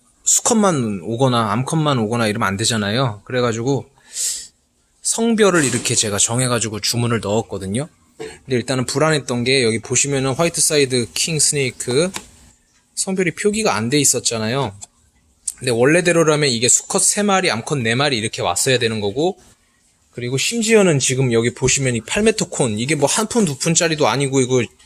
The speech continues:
비싼 건데, 한 쌍, 아니, 지들이 오퍼를 페어로 했으면서, 어, 한 쌍을 샀거든요. 근데 여기 보시면 수컷 있잖아요. 여기 표기 안 돼 있죠.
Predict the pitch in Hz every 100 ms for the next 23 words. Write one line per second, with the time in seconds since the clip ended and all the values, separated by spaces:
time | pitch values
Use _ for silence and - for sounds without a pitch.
0 | - _ _ _ - - 226 208 185 170
1 | 180 165 120 - _ _ _ _ - 240
2 | 226 240 196 123 107 _ - 156 - 190
3 | 190 208 175 190 - 196 196 190 117 -
4 | _ - - 247 233 208 202 208 190 175
5 | 165 170 127 - _ _ _ _ _ -
6 | 175 180 226 226 220 190 196 202 170 127
7 | 123 147 107 120 143 143 139 147 156 -
8 | - 208 127 - 123 113 147 - 233 170
9 | 135 131 107 -